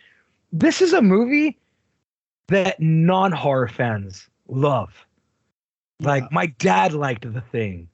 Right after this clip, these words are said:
Speaker 1: and my dad hated horror movies. My dad liked two horror movies, is Evil Dead and this one. Maybe Dusk
Speaker 2: Yeah.
Speaker 1: Till Dawn, but I, I lean that more towards action.
Speaker 2: Yeah.
Speaker 1: And,
Speaker 2: Yeah.
Speaker 1: like,
Speaker 2: And honestly, like, the practical effects for a horror movie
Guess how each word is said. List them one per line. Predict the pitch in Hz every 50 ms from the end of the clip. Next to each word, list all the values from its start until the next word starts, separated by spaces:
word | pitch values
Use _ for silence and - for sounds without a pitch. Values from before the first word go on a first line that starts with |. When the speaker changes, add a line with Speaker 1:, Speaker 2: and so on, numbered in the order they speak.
| _ -
Speaker 1:
and | - 143
my | 147 156 156
dad | 156 185 160 131
hated | - - 151 151 156 120 110 - -
horror | 135 139 131
movies. | 123 113 98 98 95 92 - _ _ _ _ _ _ _ _ -
My | 147 156
dad | 151 143 180 190 190
liked | 185 180 170 - - -
two | - 196 165
horror | 160 175 202 185
movies, | 151 131 117 117 113 110
is | 107 107 110
Evil | - 147 156 156 143 127
Dead | 113 139 147 135
and | 117 107
this | 131 - -
one. | 117 95 87 - _ _ _ _ _ _ _ _ - -
Maybe | 156 165 170 170 165
Dusk | 139 135 156 143 131 127
Speaker 2:
Yeah. |
Speaker 1:
Till | 127 - 120 120 _ _ _ 127
Dawn, | 110 92 92 95
but | 113 127
I, | 131 135 147 - -
I | 139 143
lean | 147 147 156 151 139
that | 143 139 -
more | 135 131 135 127
towards | - - 120 113 107
action. | 104 107 110 - - 95 - - _ _ _ _ _ _ _ _ _ _ _ _ _ _ _ _ _ - - -
Speaker 2:
Yeah. | 147 147 139 131 127 120 120 117 107 - _ _ _ _ - -
Speaker 1:
And, | 139 143 143 143
Speaker 2:
Yeah. | 143 143
Speaker 1:
like, | 143 139 135 131 123 117 113 107 - - - _ _ _ _ _ _ _ _ _ _ _ _ _ _ -
Speaker 2:
And | 196 208 214
honestly, | 185 208 277 330 - - - 349 339 320 311
like, | 262 220 170 -
the | 147
practical | - - 180 190 247 - 330 - 339 311 302 269 214
effects | - - - 185 190 226 247 - - -
for | - - 202 190
a | 165 131
horror | 123 165 175 190
movie | 196 202 214 220 214 233 240 240 214